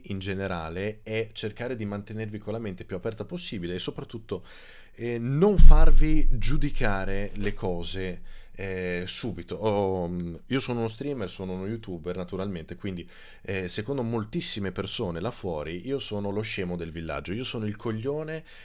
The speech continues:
che fa le puttanate su internet, sono il deficiente che facendo le coglionate, eh, ruba i soldi ai bambini stupidi e ignari. Ecco, eh, esattamente come voi siete passati oltre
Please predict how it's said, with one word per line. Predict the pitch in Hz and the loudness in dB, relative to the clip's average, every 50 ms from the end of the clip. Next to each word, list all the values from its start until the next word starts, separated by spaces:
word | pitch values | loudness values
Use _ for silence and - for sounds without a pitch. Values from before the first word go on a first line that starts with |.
| - | -16
che | - - 104 | -8 -8 -8
fa | - - 107 | -6 -4 -6
le | 104 | -6
puttanate | 95 - 104 104 - 110 104 101 101 - 95 85 | -6 -6 -10 -6 -4 -2 0 0 -2 -2 -6 -8
su | - - 101 | -8 -6 -6
internet, | 98 92 90 87 87 - 98 107 131 139 - 139 | -4 -4 -6 -8 -8 -10 -10 -10 -10 -10 -12 -12
sono | 113 - - 104 98 | -12 -10 -10 -10 -10
il | 95 95 | -10 -10
deficiente | 98 135 160 160 - 151 - - 131 117 104 98 92 - - 107 107 110 110 - - - - - - - | -10 -10 -10 -10 -12 -12 -12 -10 -10 -10 -10 -12 -12 -14 -12 -12 -12 -12 -14 -18 -20 -20 -20 -20 -20 -20
che | - - 127 123 113 95 - - | -14 -10 -8 -6 -6 -8 -10 -12
facendo | - - - 107 - - 139 135 131 120 113 107 101 101 98 95 92 95 | -14 -10 -10 -8 -6 -4 -4 -4 -2 -2 0 0 0 0 -2 -2 -4 -6
le | 98 98 | -6 -8
coglionate, | - - 139 139 156 165 135 107 92 87 82 - - 92 92 92 90 - - - - - - - | -8 -8 -6 -4 -4 -4 -4 -6 -6 -6 -8 -8 -8 -6 -6 -6 -8 -12 -18 -20 -20 -20 -20 -14
eh, | - 98 101 98 95 95 104 | -10 -8 -6 -6 -6 -6 -6
ruba | 104 123 165 180 139 147 135 | -4 -2 -2 -2 0 -2 -2
i | |
soldi | 117 - - 127 123 135 127 120 110 113 117 | -2 -2 -4 -2 -2 -4 -4 -4 -6 -4 -4
ai | 113 113 | -4 -4
bambini | 110 113 117 110 113 104 107 120 127 123 120 117 107 | -4 -4 -4 -4 -6 -6 -6 -8 -8 -6 -6 -6 -8
stupidi | 110 - - 101 87 - 87 82 87 | -8 -8 -10 -10 -10 -10 -8 -6 -6
e | 85 85 85 | -6 -6 -8
ignari. | 80 82 80 73 71 71 71 76 - | -8 -10 -12 -12 -12 -14 -14 -14 -14
Ecco, | - - - - - - - - - - - - - - - - - - | -14 -14 -16 -16 -20 -20 -20 -20 -20 -20 -20 -20 -20 -20 -20 -20 -20 -12
eh, | - 90 90 90 87 87 87 87 - - - - - - - | -8 -6 -4 -4 -4 -4 -6 -8 -12 -18 -20 -20 -20 -20 -10
esattamente | - 120 117 139 147 - 180 190 220 214 - | -8 -6 -6 -4 -4 -4 -6 -6 -6 -8 -12
come | - - 165 156 147 127 | -10 -10 -8 -8 -8 -8
voi | 101 127 131 101 82 73 76 71 - | -8 -6 -8 -8 -8 -10 -12 -16 -16
siete | - - - 90 90 87 | -14 -12 -10 -10 -10 -8
passati | 90 110 110 139 - - - 110 104 101 98 - | -8 -8 -8 -8 -10 -10 -10 -8 -8 -8 -8 -8
oltre | - 123 101 85 73 - - 71 64 76 | -6 -6 -6 -6 -8 -12 -14 -16 -16 -16